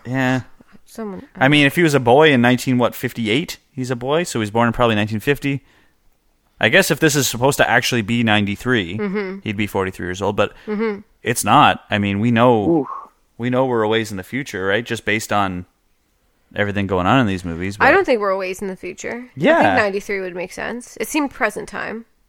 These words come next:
Speaker 1: But they, they kept doing, like,
Speaker 3: Yeah,
Speaker 1: five years
Speaker 3: had
Speaker 1: later and shit in the earlier movies.
Speaker 2: No, they did.
Speaker 1: Yeah, they did.
Speaker 2: Oh.
Speaker 1: Yeah, they
Speaker 3: Yeah,
Speaker 1: did a bunch.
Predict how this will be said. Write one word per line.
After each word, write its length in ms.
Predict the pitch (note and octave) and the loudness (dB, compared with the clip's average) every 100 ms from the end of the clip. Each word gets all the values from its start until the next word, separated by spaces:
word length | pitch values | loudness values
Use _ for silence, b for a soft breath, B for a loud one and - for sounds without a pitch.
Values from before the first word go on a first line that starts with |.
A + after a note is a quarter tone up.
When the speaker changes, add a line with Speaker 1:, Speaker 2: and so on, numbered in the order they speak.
| _ - | _ -12
Speaker 1:
But 260 | A#2+ D3 | 2 4
they, 180 | E3+ D#3 | 4 2
they 220 | C#3 C#3+ | 4 2
kept 340 | C#3+ F3+ F3 - | 4 4 2 2
doing, 260 | D3+ E3 | 2 4
like, 160 | C#3 A2+ | 6 8
Speaker 3:
Yeah, 200 | G3+ C#3+ | 8 8
Speaker 1:
five 280 | C#3 D3+ D#3 | 8 8 8
years 180 | E3+ E3 | 6 8
Speaker 3:
had 80 | |
Speaker 1:
later 580 | D#3+ F#3 F3 C#3+ B2 G#2+ | 8 8 8 8 8 6
and 120 | G#2 | 4
shit 260 | G#2+ B2 A2 | 0 0 0
in 80 | A2 | 0
the 160 | A2 | 0
earlier 280 | G#2+ E3 D3 | 0 0 0
movies. 300 | G2 F#2 F2 | -2 -4 -4
Speaker 2:
No, 120 | C#4 G#4+ | -2 0
they 100 | D4+ | -2
did. 220 | - - | -6 -6
Speaker 1:
Yeah, 140 | G#2+ B2+ | -2 0
they 140 | D#3 | 0
did. 280 | D#3 A3+ D3+ | 0 0 0
Speaker 2:
Oh. 320 | G#3+ G3+ F#3 F3 - - - | -2 -6 -10 -14 -18 -18 -4
Speaker 1:
Yeah, 220 | C3 F3+ | 2 2
they 120 | C#3 | 6
Speaker 3:
Yeah, 200 | C3 C3 | 8 8
Speaker 1:
did 20 | |
a 40 | B2+ | 8
bunch. 460 | B2+ B2 B2 - | 8 8 6 2